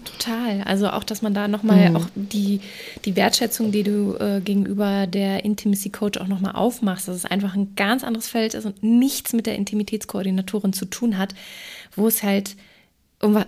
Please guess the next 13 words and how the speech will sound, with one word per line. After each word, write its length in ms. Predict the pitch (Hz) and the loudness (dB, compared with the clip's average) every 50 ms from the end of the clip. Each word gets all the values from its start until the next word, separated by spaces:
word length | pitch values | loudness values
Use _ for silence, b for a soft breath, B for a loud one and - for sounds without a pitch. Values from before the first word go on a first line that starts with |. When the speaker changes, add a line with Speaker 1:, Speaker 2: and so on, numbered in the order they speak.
| - 233 | 0 2
Speaker 1:
ja, 120 | 254 277 233 - | 2 2 2 2
einfach 280 | - 208 208 226 208 | 2 2 2 2 0
sind 200 | - - 196 196 | 0 -2 -4 -2
zwei 200 | - - 226 220 | 0 2 2 4
ganz 300 | 220 233 233 233 - - - | 4 4 2 2 0 -4 -4
unterschiedliche 560 | - 240 247 247 233 - 226 202 208 196 214 190 | -2 0 2 2 2 2 2 0 0 0 0 2
Sachen. 360 | 190 202 196 - 196 175 165 B B B B B B | 2 0 0 0 -2 -4 -4 B B B B B B
Speaker 2:
Ja. 220 | - 190 175 156 214 | 4 6 6 6 6
Speaker 1:
Du 80 | 233 | 4
hast 260 | 240 262 294 - - | 4 2 2 0 -2
auch 100 | - 254 | -2 -4
gerade 480 | - - 226 220 226 240 233 226 220 220 | -2 -2 0 2 4 4 4 4 4 4
nochmal 760 | 220 214 226 226 - 220 214 208 208 208 208 202 208 - - | 4 2 2 2 2 0 2 2 2 2 2 2 0 -2 -4